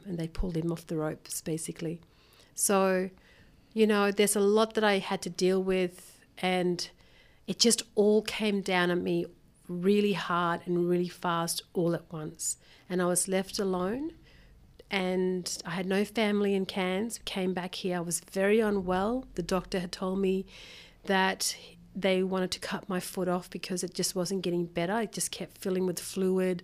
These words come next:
Um, so I had got all these tests done and found out I was un-, had undiagnosed diabetes. I thought I was quite okay with my health, but I was,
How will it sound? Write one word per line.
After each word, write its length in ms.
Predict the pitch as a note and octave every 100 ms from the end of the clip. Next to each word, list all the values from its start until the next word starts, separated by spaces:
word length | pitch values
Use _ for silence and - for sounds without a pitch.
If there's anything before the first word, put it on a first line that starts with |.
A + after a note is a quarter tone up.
| - - - - - - -
Um, 500 | F3+ F3+ F3+ F3 F3+ -
so 260 | - F#3+ F3+
I 300 | F3+ F3+ E3
had 160 | F3+
got 180 | F3+ F#3+
all 140 | G#3
these 200 | F#3+ F#3
tests 320 | - - F3+ -
done 300 | F#3+ F#3 F#3+
and 400 | F3+ F3+ F#3+ -
found 240 | - F3+ F#3
out 80 | F3+
I 80 |
was 340 | F3+ F3+ E3+ -
un-, 240 | G3 G3 F3+ -
had 260 | - G3 E3+
undiagnosed 760 | - F#3+ F3+ F3+ F3 F#3 F3+ -
diabetes. 800 | F#3 E3 E3 F3+ A3+ B3+ B3+ - - - - -
I 80 |
thought 180 | G#3 G#3
I 60 | G3
was 120 | F#3
quite 360 | - F3+ E3+ - - _ _ _ _ _ _ _ -
okay 580 | G3+ F3+ - F#3 F3+ C#4+ C#4+
with 180 | F#3+
my 80 | F3+
health, 440 | E3 F3+ A3+ E4 -
but 220 | F#3+ F3 - - - - -
I 180 | - A#3+
was, 640 | B3+ C4 B3 G#3 - -